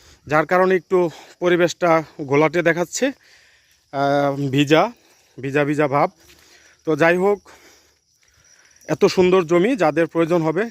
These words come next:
খামার, রিসোর্ট অথবা যে কোনো মিল ফ্যাক্টরি করার জন্য, এই জমিটির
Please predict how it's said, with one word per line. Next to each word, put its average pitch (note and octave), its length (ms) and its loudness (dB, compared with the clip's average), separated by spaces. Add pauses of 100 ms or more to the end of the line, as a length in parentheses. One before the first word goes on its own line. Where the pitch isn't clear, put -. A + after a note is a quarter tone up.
খামার, D#3 560 0
রিসোর্ট D#3+ 480 0 (180)
অথবা D3+ 520 0 (340)
যে C#3+ 140 -2
কোনো E3 420 0 (160)
মিল D#3+ 200 2
ফ্যাক্টরি E3+ 460 -4
করার D#3 320 -2
জন্য, E3 100 -12 (2000)
এই F3 120 4
জমিটির F#3+ 480 2